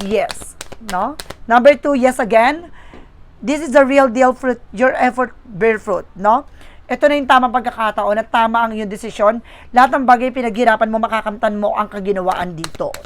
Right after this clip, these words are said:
No? Lalago, lalago at sisibol na. At makmumukadkad na. There's a yes, yes, yes. All yes with the number three. Wing it, ne-, nest egg, something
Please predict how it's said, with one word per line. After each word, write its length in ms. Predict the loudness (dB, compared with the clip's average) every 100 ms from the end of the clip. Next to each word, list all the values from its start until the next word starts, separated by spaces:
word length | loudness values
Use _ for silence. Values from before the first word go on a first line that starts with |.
| -16 -14 2
No? 160 | 6 8
Lalago, 800 | 8 6 6 4 8 8 6 0 -2
lalago 400 | 4 6 6 6
at 160 | 2 2
sisibol 480 | -6 -6 -6 -2 -4 -2
na. 240 | -6 -6 -12 -14 -16 -16 -16 -16 -16 -14 -16 -20 -20 -20 -20 -20 -20 -20 -20 -10
At 160 | -8 -4
makmumukadkad 880 | -4 -2 -2 -2 0 0 0 -4 -2
na. 160 | -4
There's 240 | -2 -2 -2
a 80 | -2
yes, 400 | 4 4 2 0
yes, 400 | 6 6 4 -4
yes. 560 | 2 4 4 2 -2 -18 -20 -20 -6 6
All 240 | 8 8
yes 240 | 8 4 4
with 240 | 0 2
the 40 | 2
number 400 | 2 2 0 0
three. 400 | -4 -4 -4 -8 -14 -20 -20 -20 -20 -20 -20 -20 -20 -12
Wing 240 | -4 -2 2
it, 160 | 0 -2 -20 -12 2
ne-, 320 | 6 6 4 -6 -20 -20 -20 -20 -10
nest 400 | 4 6 6 2
egg, 320 | 6 8 8
something 720 | 4 0 0 -4 -4 -4 -8